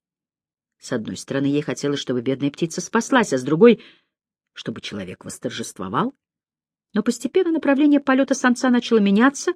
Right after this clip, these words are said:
крылья сложились, и он перекувырнулся в воздухе. Роэн не знала, что пуля вошла ему в сердце, и потому фазан умер через несколько секунд после ранения.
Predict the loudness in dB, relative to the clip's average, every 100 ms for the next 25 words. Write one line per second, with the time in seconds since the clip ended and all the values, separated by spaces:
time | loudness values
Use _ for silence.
0 | _ _ _ _ _ _ -8 0 0 0
1 | -2 -4 -2 -2 -4 -8 -20 _ _ _
2 | _ -2 2 2 0 -6 _ _ 6 8
3 | 4 0 0 2 4 4 2 -4 -4 -2
4 | -4 -6 -10 -8 -10 -12 -20 -20 _ -2
5 | 4 6 8 6 2 0 2 2 2 0
6 | -2 -4 -2 0 2 2 0 0 2 2
7 | 0 -2 -4 _ _ -14 0 2 2 -4
8 | -12 -12 _ -10 -4 0 0 2 0 2
9 | 0 2 2 2 0 -4 -2 -2 -2 -2
10 | 0 -2 -2 -6 -4 -4 -4 -12 -10 -8
11 | -6 -6 -6 -10